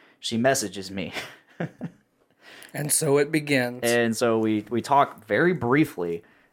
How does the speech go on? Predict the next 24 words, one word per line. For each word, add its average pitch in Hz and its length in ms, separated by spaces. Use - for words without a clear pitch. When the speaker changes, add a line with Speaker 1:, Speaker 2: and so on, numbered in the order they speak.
Speaker 1:
and - 80
she 135 160
adds 127 120
me 131 120
on 127 100
Snapchat 165 540
because 101 180
I 101 80
have 98 80
my 98 100
Snapchat 156 460
in 85 60
my 85 100
description - 420
as 95 80
well. 135 340
Speaker 2:
Okay. 151 340
Speaker 1:
So - 160
we 104 100
talk 101 380
very 104 220
briefly 113 400
on 104 200
there, 160 340